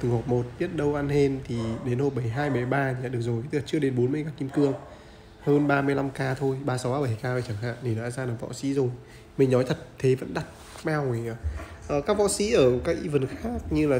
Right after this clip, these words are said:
chui hộp, không phải hộp này nhá, hộp, hộp, hộp, hộp như kiểu, như kiểu Homura hôm nọ ấy. Hoặc là quay rương như kiểu Asuka thì có giá rẻ hơn rất nhiều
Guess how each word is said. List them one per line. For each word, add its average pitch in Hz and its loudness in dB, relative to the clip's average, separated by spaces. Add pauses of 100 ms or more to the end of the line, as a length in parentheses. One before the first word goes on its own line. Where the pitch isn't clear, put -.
chui 156 2
hộp, 139 4 (680)
không 175 4
phải 156 4
hộp 120 4
này 120 4
nhá, 139 2
hộp, 135 -2 (100)
hộp, 120 0 (140)
hộp, 123 2 (140)
hộp 127 0
như 135 0
kiểu, 117 2 (1120)
như 147 0
kiểu 143 2
Homura 139 4
hôm 127 0
nọ 131 0
ấy. - -4 (1000)
Hoặc 147 0
là 123 2
quay 151 4
rương 156 6 (320)
như 147 0
kiểu 143 2
Asuka 143 0 (520)
thì 135 -2
có 127 2
giá 123 0
rẻ 139 0
hơn 131 -2
rất 185 0
nhiều 127 6